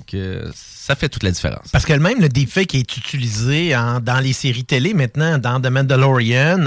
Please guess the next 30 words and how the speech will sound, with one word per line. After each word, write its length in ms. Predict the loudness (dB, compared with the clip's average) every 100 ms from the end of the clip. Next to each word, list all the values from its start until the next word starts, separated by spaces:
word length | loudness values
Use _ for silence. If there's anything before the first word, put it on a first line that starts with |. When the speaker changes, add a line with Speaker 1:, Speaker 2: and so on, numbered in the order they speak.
| 0
Speaker 2:
on 180 | 0 4
a 80 |
utilisé 560 | 2 0 -4 -4 0 0
du 140 | 0
deepfake 500 | -2 -2 0 0 0
pour 420 | 0 2 4 2 0
faire, 440 | 0 2 4 2
euh, 240 | 2 2 0 -4 -10 -6 -4
pour 140 | 0
faire 280 | 2 2 2
re-, 360 | 0 -2 0
renaître 580 | 2 2 4 2 2 0
dans 240 | 2 2 0
ce 140 | -2
contexte-là, 680 | -2 -2 -4 -6 -2 0 0 -2 -8 0
euh, 240 | 2 4
Luke 220 | 4 4
Skywalker, 800 | 2 2 2 4 2 2 2 2 0
évidemment. 520 | -2 0 0 2 0 -2 -10 -4
Même 260 | 0 2
si 160 | 0 -2
c'était 400 | 0 0 2 2
l'acteur 600 | 2 2 0 0 2 2
Mark 380 | 2 2 2 2
Hamill 420 | 0 0 0 -2 -2
qui 80 |
était 240 | -4 -2 -2
sur 400 | -4 -4 -2 0
le 100 | 0
set, 560 | 0 -2 -2 -4 -8